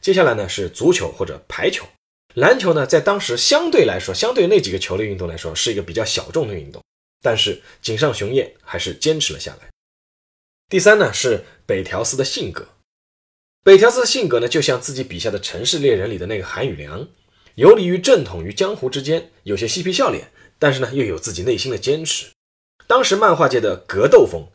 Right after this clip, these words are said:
就是打架，格斗风是非常流行的。我们在上一集讲过啊，就连当时成名已久的鸟山明，他当时已经画过《阿拉蕾》，已经那么火的一个漫画家，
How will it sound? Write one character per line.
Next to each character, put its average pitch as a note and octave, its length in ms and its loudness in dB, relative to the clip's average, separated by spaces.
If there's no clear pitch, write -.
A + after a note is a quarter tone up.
就 F2+ 80 -10
是 - 200 -12
打 - 100 -14
架， - 220 -6
格 C3 200 6
斗 F#3+ 140 8
风 A2+ 180 -2
是 G#2 120 -4
非 B2 140 -2
常 G#2 140 -8
流 E2+ 140 -8
行 D#2 180 -12
的。 D2+ 80 -18
我 G#2+ 100 -4
们 B2 100 -6
在 B2+ 140 2
上 E3+ 240 2
一 A2 40 -8
集 G2 120 -8
讲 E2 220 -10
过 F2+ 100 -4
啊， F2 140 -12
就 A3+ 120 6
连 F#3 160 6
当 G#3 160 2
时 E3+ 120 -2
成 F3 260 -2
名 G3 220 0
已 F3+ 100 -6
久 A#2 140 0
的 A2 80 -4
鸟 G#2 180 -6
山 D#3+ 180 0
明， C3 180 -6
他 E3+ 100 -2
当 F3+ 120 4
时 D3 80 -2
已 - 20 -4
经 B2+ 100 -2
画 C3+ 160 4
过 A#2+ 80 0
《阿 A#2 100 -2
拉 C#3 120 2
蕾》， A#3 140 0
已 A2+ 40 -6
经 D3 160 -6
那 F#3+ 160 2
么 F4 100 0
火 G2 260 -2
的 F#2+ 80 -2
一 G2+ 40 -2
个 G2+ 80 -4
漫 G#2 140 -8
画 E2+ 100 -12
家， D#2 200 -12